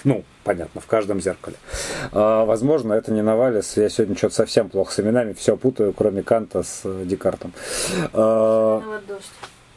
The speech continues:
Speaker 1: м? Во всем виноват дождь, однозначно, адская неделя, э, и так далее, и так далее, и так далее. Проще сказать, что просто,
Speaker 2: Вот
Speaker 1: м,
Speaker 2: это
Speaker 1: так
Speaker 2: Али
Speaker 1: бывает.
Speaker 2: вопрос.
Speaker 1: Даю я сбой. <laughs>
Speaker 2: Чем, чем адеквация от нормы отличается?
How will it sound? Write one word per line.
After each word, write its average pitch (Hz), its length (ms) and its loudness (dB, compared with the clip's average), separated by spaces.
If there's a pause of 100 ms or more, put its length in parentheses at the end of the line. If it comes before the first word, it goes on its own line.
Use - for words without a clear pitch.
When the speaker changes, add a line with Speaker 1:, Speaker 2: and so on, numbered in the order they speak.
Speaker 1:
м? 180 200 0 (200)
Во 123 120 4
всем 170 240 0
виноват 147 320 2
дождь, 156 280 0
однозначно, 117 1200 2
адская 120 340 2
неделя, 113 1300 4
э, 107 60 4
и - 20 0
так 120 180 0
далее, 123 280 2
и - 20 -14
так 110 180 0
далее, 113 180 2
и - 40 -16
так 117 140 0
далее. 135 180 2
Проще 120 300 -2
сказать, 113 300 0
что 98 120 -4
просто, 101 720 2 (400)
Speaker 2:
Вот - 140 -16
Speaker 1:
м, - 0 -
Speaker 2:
это 214 100 -12 (220)
Speaker 1:
так - 40 -4
Speaker 2:
Али 180 140 4
Speaker 1:
бывает. 156 360 2
Speaker 2:
вопрос. 170 140 2
Speaker 1:
Даю 262 120 2
я 185 200 2
сбой. 139 380 0 (140)
<laughs> - 100 -8
Speaker 2:
Чем, 226 360 2 (360)
чем 277 160 -8
адеквация 262 560 -8
от 233 80 -16
нормы 220 280 -10
отличается? 190 600 -20